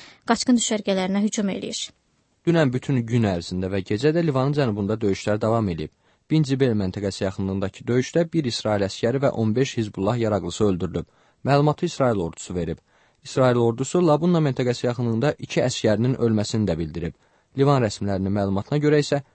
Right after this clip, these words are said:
Speaker 2: İsrailin hava hücumları zamanı dünən azı on altı din sakin də həlak olub.
Speaker 1: Beynəlxalq Qırmızı Xaç Komitəsinin rəhbəri Yakob Kellenberg deyib ki, İsrail bombardmanı altında olan, İsrail bombardmanı altında olan Livan ərazilərinə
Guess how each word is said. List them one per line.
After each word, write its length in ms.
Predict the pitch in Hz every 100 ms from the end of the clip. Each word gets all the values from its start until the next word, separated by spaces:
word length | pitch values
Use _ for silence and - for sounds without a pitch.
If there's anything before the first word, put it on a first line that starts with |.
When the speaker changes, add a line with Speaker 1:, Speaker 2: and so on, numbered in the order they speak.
| _
Speaker 2:
İsrailin 460 | 139 - 143 147 151
hava 200 | 131 120 101
hücumları 360 | 101 92 90
zamanı 380 | 101 120 139 170
dünən 300 | 156 165 160
azı 280 | - 110 110
on 180 | - 110
altı 280 | - - 127
din 120 | 131
sakin 400 | - 110 - 95
də 100 | 92
həlak 260 | 101 101 -
olub. 200 | 78 71 - _ _ _ _ _ _ _
Speaker 1:
Beynəlxalq 320 | 262 247 269
Qırmızı 300 | - 247 233 254
Xaç 220 | 262 - -
Komitəsinin 540 | 240 226 226 233 240
rəhbəri 460 | 233 220 - 220 233 240
Yakob 380 | 226 220 233 -
Kellenberg 600 | - 240 220 208 196 - -
deyib 200 | 233 254
ki, 200 | - 285 - - - -
İsrail 520 | - - 302 330 349
bombardmanı 640 | 277 262 254 247 254 262 302
altında 360 | 277 247 233 240
olan, 200 | 233 -
İsrail 320 | - 277 294
bombardmanı 560 | 285 269 262 240 240 254
altında 340 | 254 247 240
olan 220 | 254 226
Livan 280 | 214 226 285
ərazilərinə 560 | 262 220 208 220 226 277